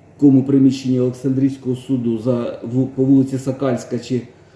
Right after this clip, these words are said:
по вулиці Поштова буде відбуватися засідання. Я це вважаю умисними діями,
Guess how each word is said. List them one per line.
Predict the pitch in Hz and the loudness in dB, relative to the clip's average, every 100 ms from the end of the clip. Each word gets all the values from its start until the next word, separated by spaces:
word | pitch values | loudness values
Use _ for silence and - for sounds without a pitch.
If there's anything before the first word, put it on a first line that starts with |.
| _ - | _ -4
по | |
вулиці | 127 127 123 117 - 120 - - _ _ _ _ _ _ _ - | 0 2 2 0 -4 -6 -6 -14 _ _ _ _ _ _ _ -2
Поштова | 151 - 196 208 185 175 156 - _ _ _ _ | -2 2 4 4 2 -4 -10 -20 _ _ _ _
буде | 131 165 | 0 2
відбуватися | 147 135 120 135 151 147 131 127 | 4 2 2 0 0 -2 -4 -2
засідання. | 143 143 135 110 101 101 98 - _ _ _ _ _ - | -2 -4 -4 -4 -6 -8 -10 -16 _ _ _ _ _ 0
Я | 147 175 | 2 2
це | 151 | 0
вважаю | 139 127 135 123 127 117 107 101 - _ _ _ _ _ _ _ _ _ _ | 0 0 0 0 -2 -2 -4 -8 -12 _ _ _ _ _ _ _ _ _ _
умисними | 139 143 135 127 120 117 113 - 110 110 | 0 2 2 0 -4 -2 -2 -4 -12 -4
діями, | 131 151 165 | 2 2 2